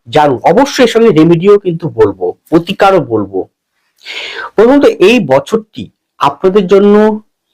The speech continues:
ঊর্জা দিচ্ছে আপনাকে। ঊর্জা, কোন ঊর্জা? পজিটিভ ঊর্জা দেবে, অত্যন্ত দারুণ পজিটিভ ঊর্জা দেবে।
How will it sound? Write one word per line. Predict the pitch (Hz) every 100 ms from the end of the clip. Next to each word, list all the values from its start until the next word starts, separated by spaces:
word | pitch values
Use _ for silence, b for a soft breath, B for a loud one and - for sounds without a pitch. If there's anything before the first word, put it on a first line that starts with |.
| _ _ -
ঊর্জা | 208 240 180 202 214
দিচ্ছে | 151 131 - - 104
আপনাকে। | 90 - 90 - 92 - _ _ _ _ _ _
ঊর্জা, | 190 214 165 - - - _
কোন | 185 214
ঊর্জা? | 214 185 262 - _
পজিটিভ | 165 151 170 185 175
ঊর্জা | 135 123 110
দেবে, | 101 92 87 _ _ _ _ _ _ _ _ _ _
অত্যন্ত | - - - 269 254 247
দারুণ | 180 151 165 208 202
পজিটিভ | 156 143 135 120
ঊর্জা | 113 - 98
দেবে। | 92 92